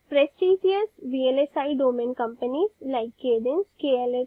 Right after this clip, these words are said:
Tencor, Nvidia, A M D. So, department is having a good alumni connect. So, along with the teachers, alumni can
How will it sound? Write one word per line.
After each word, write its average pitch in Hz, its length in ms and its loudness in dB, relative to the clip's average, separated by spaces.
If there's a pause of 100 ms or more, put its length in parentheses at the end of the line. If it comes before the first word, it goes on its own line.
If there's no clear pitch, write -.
Tencor, 240 440 -4 (440)
Nvidia, 254 640 -2 (340)
A 254 200 4
M 226 160 -8
D. 214 180 -8 (540)
So, 392 260 2 (1120)
department 311 760 -2
is 277 120 -10 (120)
having 254 380 -4 (400)
a 254 100 0
good 330 260 0 (180)
alumni 247 600 0
connect. 247 320 -2 (480)
So, - 360 0 (120)
along 269 400 0
with 392 100 -4
the 330 160 0
teachers, 277 520 -2 (520)
alumni 330 640 0
can 330 200 0